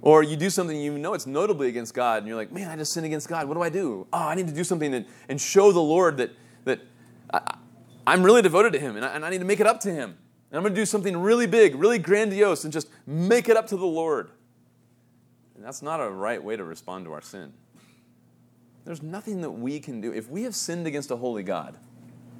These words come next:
what could we do to wipe the slate clean? What could I possibly offer God where he would say, Oh,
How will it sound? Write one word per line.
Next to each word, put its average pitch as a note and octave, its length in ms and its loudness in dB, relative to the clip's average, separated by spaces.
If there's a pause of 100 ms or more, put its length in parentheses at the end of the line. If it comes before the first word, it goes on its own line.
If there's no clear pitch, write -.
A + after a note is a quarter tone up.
(520)
what G#3+ 300 6
could F3 140 -2
we B2 200 0
do F#2+ 560 -4 (960)
to D3+ 100 6
wipe B2+ 360 6
the C3+ 100 -4
slate B2 360 0
clean? F2 360 -10 (640)
What B3 200 6
could C4+ 200 4
I D#3 200 6
possibly C#3+ 540 0
offer A#2+ 320 0
God G2 400 -2 (260)
where B2+ 120 -2
he D#3+ 160 -4
would D3 140 -2
say, G#2 340 -2
Oh, A#2+ 340 0